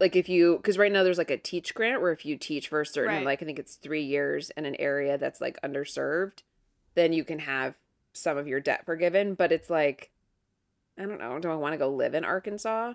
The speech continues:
Speaker 2: Sure.
Speaker 1: But one of the things that they, that people have talked about doing is creating, like, a community service requirement. So, like, you do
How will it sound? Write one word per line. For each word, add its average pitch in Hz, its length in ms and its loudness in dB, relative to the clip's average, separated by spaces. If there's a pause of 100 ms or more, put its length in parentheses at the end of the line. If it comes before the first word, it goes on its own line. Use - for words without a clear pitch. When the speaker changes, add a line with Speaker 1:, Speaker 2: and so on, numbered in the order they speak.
Speaker 2:
Sure. 359 360 -8 (200)
Speaker 1:
But 180 180 8
one 196 220 6
of 202 120 8
the 190 100 6
things 180 300 0
that 170 140 -6
they, 156 320 6 (100)
that 156 200 2
people 156 200 -2
have 151 100 -2
talked 156 180 -6
about 170 200 -2
doing 294 280 2
is 202 120 0
creating, 175 380 4
like, 165 160 0
a 165 60 2
community 156 540 -2
service 147 560 0
requirement. 190 600 0
So, 170 180 -2
like, 151 340 0
you 175 140 -2
do 160 560 0